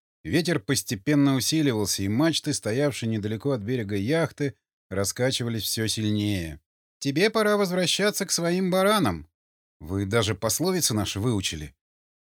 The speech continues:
«Мы много изучили, потому что наблюдаем за вами не один десяток лет. Событие, которое произошло вчера, было давно предсказано нашими учёными.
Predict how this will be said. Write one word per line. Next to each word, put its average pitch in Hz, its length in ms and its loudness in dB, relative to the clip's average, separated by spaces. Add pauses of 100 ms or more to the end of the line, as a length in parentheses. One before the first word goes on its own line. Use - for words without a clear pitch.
(200)
«Мы 240 180 2
много 269 400 6
изучили, 139 480 2
потому 156 320 -2
что - 160 -2
наблюдаем 180 560 2
за 156 160 2
вами 185 220 2
не 170 120 2
один 170 320 2
десяток 170 540 -2
лет. 190 280 -2 (640)
Событие, 220 480 0
которое 180 360 -2
произошло 160 500 0
вчера, 185 360 0
было 151 240 2
давно 151 280 2
предсказано 151 680 -2
нашими 123 340 0
учёными. 110 680 0